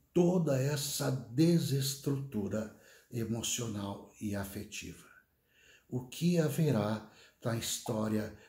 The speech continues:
desses dois espíritos que explicam a experiência material que estão vivendo hoje? Não sei, mas essa é a dimensão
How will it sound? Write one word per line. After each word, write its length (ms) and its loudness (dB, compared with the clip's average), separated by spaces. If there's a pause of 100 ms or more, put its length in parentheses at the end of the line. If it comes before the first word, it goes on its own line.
(100)
desses 480 -6
dois 300 -4
espíritos 960 -8 (440)
que 180 -6
explicam 920 -2 (480)
a 120 -6
experiência 1200 -2 (280)
material 1080 -4 (260)
que 320 -12
estão 380 -4
vivendo 580 -4
hoje? 440 -10 (1160)
Não 160 -4
sei, 440 -6 (880)
mas 880 -6 (380)
essa 380 -2
é 40 -4
a 20 -4
dimensão 840 -4